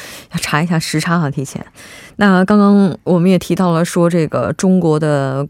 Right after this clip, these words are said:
国奥和男篮连连失利，接下来九月十号这场比赛真的可能对于中国来讲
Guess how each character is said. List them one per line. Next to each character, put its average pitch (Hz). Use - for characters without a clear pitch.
国 151
奥 165
和 151
男 160
篮 147
连 151
连 165
失 -
利， 151
接 160
下 165
来 147
九 139
月 147
十 160
号 165
这 165
场 147
比 143
赛 151
真 165
的 135
可 -
能 185
对 208
于 185
中 214
国 190
来 165
讲 -